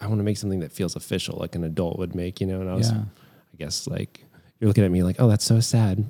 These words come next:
Speaker 1: Poor Ben." <laughs> No, but I was, I was, you know, like, eleven or twelve, and I was,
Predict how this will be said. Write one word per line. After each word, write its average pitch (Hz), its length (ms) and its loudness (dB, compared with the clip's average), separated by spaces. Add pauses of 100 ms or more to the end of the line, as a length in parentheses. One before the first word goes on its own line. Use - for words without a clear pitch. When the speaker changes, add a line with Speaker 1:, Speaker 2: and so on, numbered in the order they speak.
(360)
Speaker 1:
Poor 127 140 10
Ben." 117 480 8
<laughs> - 1080 -2
No, 131 160 12
but 110 140 6
I 107 80 6
was, 110 240 6
I 120 80 8
was, 117 200 6
you 131 60 8
know, 92 180 4
like, 95 180 2
eleven 95 300 2
or 87 60 0
twelve, 85 380 0
and 87 120 0
I 82 100 -2
was, 82 200 -4